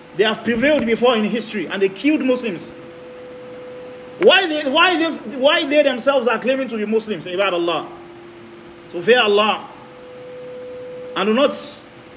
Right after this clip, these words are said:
do not follow behind every call. And do not rush behind every call, ibad Allah. Follow everything, engage everything with the sunnah of the Prophet sallallahu alaihi wasallam.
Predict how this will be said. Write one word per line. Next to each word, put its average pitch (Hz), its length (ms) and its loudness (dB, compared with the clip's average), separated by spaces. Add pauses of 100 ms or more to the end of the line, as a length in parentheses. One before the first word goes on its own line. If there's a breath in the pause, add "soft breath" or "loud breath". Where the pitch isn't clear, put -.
do 170 80 -4
not 196 180 4
follow 269 220 6
behind 247 460 2
every 262 240 4
call. 226 500 0 (2000)
And 202 120 0
do 214 60 4
not 254 220 4
rush 226 260 6
behind 214 340 0
every 202 220 2
call, 196 280 4
ibad 175 360 0
Allah. 165 340 0 (2250)
Follow 240 220 8
everything, 226 460 2
engage 185 380 4
everything 220 360 2
with 180 100 0
the 180 60 0
sunnah 247 300 0
of 190 80 0
the 180 80 -2
Prophet 185 280 0
sallallahu 165 420 0
alaihi 151 240 -2
wasallam. 147 460 -2